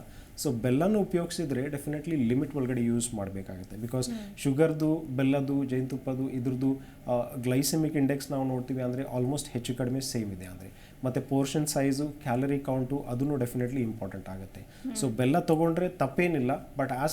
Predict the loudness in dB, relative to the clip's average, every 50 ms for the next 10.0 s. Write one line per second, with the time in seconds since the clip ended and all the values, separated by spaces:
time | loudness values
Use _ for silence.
0 | 2 4 4 4 4 2 0 0 0 0 0 0 0 0 -2 -2 -4 -10 -16 -18
1 | -8 2 4 4 4 4 2 2 2 4 4 6 4 4 4 2 2 2 4 4
2 | 2 4 4 2 2 2 2 2 2 0 0 -2 0 -2 0 2 2 2 2 0
3 | -2 -4 -4 -2 -4 -2 0 0 0 2 2 2 2 0 0 0 0 2 2 0
4 | 0 0 -2 -2 -2 -2 -4 -2 -2 -2 -2 -4 -4 -4 -4 -2 -2 -4 -4 -6
5 | -12 -18 -20 -16 -2 2 4 6 6 4 4 4 4 4 4 4 4 2 0 0
6 | -2 -2 -2 0 -2 -4 -4 -2 0 0 0 2 0 0 2 2 0 2 2 2
7 | 2 2 2 2 2 0 0 0 -2 -2 0 0 0 0 0 0 0 0 0 -2
8 | -4 -6 -4 -2 -2 0 0 0 0 0 -2 -2 -4 -6 -10 -8 -8 -10 -10 -10
9 | -12 -14 -14 -14 -14 -14 -16 -18 -20 -20 -20 -18 -14 -12 -10 -10 -10 -12 -14